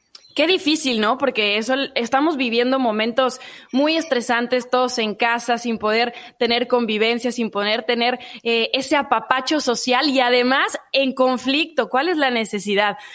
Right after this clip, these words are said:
Vamos a platicar también de las polémicas declaraciones de Landon Donovan señalando a ciertos jugadores de México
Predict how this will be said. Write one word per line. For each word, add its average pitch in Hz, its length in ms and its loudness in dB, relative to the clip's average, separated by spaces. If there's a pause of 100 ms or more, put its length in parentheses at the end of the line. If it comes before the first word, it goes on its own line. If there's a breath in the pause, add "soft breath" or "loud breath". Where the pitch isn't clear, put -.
(140)
Vamos 311 240 2
a 285 80 4
platicar 247 500 0
también 247 480 2
de 240 120 2
las 208 320 -2
polémicas 320 680 2
declaraciones 262 800 0
de 254 120 2
Landon 254 640 0
Donovan 240 640 2 (240 loud breath)
señalando 269 1120 2
a 240 100 0
ciertos 415 560 -2
jugadores 254 960 2 (320 loud breath)
de 226 500 2
México 240 720 0